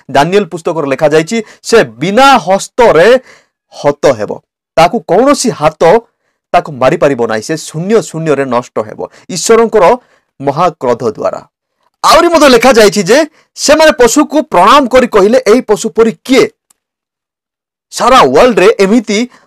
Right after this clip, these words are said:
ଆଉ ଶାସନକର୍ତ୍ତା କେବେ ମଧ୍ୟ ଦୁନିଆରେ ଆସିନଥିଲା, ଏଇଟା ସେମାନେ ଫିଲ୍ କରିବେ। ଆଉ ସେଇ ପ୍ରକାର ଶାସନକର୍ତ୍ତାକୁ ଲୋକମାନେ ବର୍ତ୍ତମାନ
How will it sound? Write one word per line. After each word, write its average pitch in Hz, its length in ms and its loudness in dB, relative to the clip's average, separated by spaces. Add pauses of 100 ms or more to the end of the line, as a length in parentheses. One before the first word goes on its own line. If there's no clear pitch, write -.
(400)
ଆଉ 170 440 2 (560)
ଶାସନକର୍ତ୍ତା 185 920 0 (120)
କେବେ 214 240 2
ମଧ୍ୟ 202 360 0
ଦୁନିଆରେ 175 480 0
ଆସିନଥିଲା, 196 880 -2 (460)
ଏଇଟା 220 260 2
ସେମାନେ 190 480 -2 (320)
ଫିଲ୍ 190 260 -4
କରିବେ। 104 400 -4 (1200)
ଆଉ 254 140 -2
ସେଇ 269 260 0
ପ୍ରକାର 277 280 0
ଶାସନକର୍ତ୍ତାକୁ 220 1040 -2 (220)
ଲୋକମାନେ 240 440 2
ବର୍ତ୍ତମାନ 226 580 2